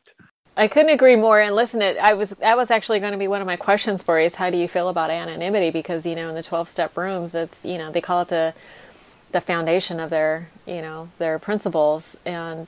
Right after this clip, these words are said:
you know, for me, it's a problem because my, one of my goals is to end the stigma of addiction, and we can't do it if we're hiding behind anonymity.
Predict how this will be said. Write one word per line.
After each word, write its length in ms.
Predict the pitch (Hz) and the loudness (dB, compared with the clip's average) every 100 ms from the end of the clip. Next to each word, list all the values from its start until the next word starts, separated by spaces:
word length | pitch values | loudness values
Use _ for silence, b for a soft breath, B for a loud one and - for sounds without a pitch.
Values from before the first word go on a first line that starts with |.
| - | -2
you 100 | 220 | 0
know, 120 | 214 | 0
for 180 | - 214 | 0 2
me, 160 | 240 | 4
it's 140 | 254 202 | 4 2
a 40 | |
problem 460 | - 208 226 214 170 | -2 2 4 4 0
because 460 | 180 - 185 175 | -4 -2 -2 -2
my, 180 | 185 196 | -2 -4
one 280 | - 170 208 | -4 -6 -4
of 60 | 185 | -2
my 200 | 185 208 | -2 0
goals 300 | 190 170 165 | 0 0 -4
is 100 | 160 | -10
to 120 | - | -8
end 140 | 180 170 | -6 -6
the 40 | |
stigma 420 | - 190 190 180 | -4 -4 -4 -4
of 120 | 175 | -6
addiction, 440 | 165 175 190 - 175 | -6 -4 -6 -6 -10
and 100 | 165 | -8
we 100 | 151 | -10
can't 340 | - 185 - | -8 -8 -6
do 220 | 160 185 | -4 0
it 260 | 196 170 - | 0 0 -2
if 240 | 170 165 | -6 -6
we're 120 | - 165 | -6 -6
hiding 320 | 160 170 170 | -4 -4 -4
behind 440 | 160 165 170 170 | -10 -10 -8 -8
anonymity. 640 | - 170 165 175 185 165 | -8 -10 -6 -4 -2 -2